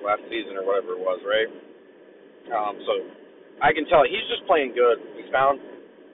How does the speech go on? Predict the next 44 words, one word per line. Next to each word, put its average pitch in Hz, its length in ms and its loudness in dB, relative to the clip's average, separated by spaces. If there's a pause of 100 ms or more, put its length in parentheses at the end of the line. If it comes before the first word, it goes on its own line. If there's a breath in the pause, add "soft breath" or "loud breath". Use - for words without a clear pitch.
(720)
what 123 160 6
works 127 160 6
for 127 160 0
him, 120 160 2 (800)
and 113 80 -8
I'm 113 160 -2
impressed 131 400 4 (1040)
with 127 160 0
what 165 80 12
he's 165 160 -2
done. 156 480 6 (960)
He's 151 320 2
tried 147 240 4
to 156 80 -6
be 156 240 -4
smart 147 160 6
about 139 240 6
his 113 80 -14
roster 127 400 4
and 113 80 -6
not 113 160 -2
hold 120 160 4
on 117 180 0
to 117 60 -8
guys. 110 400 2
Like, 101 160 -8
he 151 160 -4
didn't 135 240 0
give 120 80 2
Austin 107 320 2
Eckler 98 320 -6
a 90 80 -12
big 95 240 -8
contract. 87 480 -6
He - 80 -14
went, 104 320 -12
Austin 113 240 2
Eckler 110 240 -4
went 98 160 -6
to - 160 -16
Houston. - 360 -16 (200)
So 95 240 0 (720)
it 160 80 2
was 127 80 2